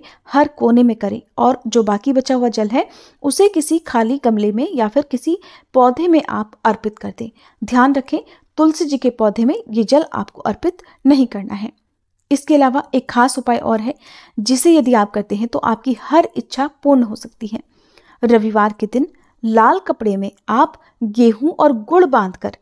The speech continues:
अगर दान करते हैं, दान किसी योग्य जरूरतमंद व्यक्ति को ही देना है। इसके लिए आप गेहूं की सात छोटी-छोटी डलियां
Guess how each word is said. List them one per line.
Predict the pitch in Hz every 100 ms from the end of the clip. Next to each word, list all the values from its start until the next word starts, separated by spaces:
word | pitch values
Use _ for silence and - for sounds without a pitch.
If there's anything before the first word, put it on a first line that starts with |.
| _ _ -
अगर | 233 294
दान | 247 208 190
करते | - 214 -
हैं, | 196 208 214 _ -
दान | 214 202 277 - _ _ -
किसी | 320 403
योग्य | 339 247 320 294 285
जरूरतमंद | 240 226 311 302 294
व्यक्ति | 240 226 226
को | 208
ही | 202 220
देना | 214 220
है। | 208 240 _ _
इसके | 294 - 359
लिए | 359
आप | 370
गेहूं | 233 247 269 311
की | 339
सात | 359 - 294 262 302 277
छोटी-छोटी | - 254 247 269 269 269
डलियां | 214 208 208 269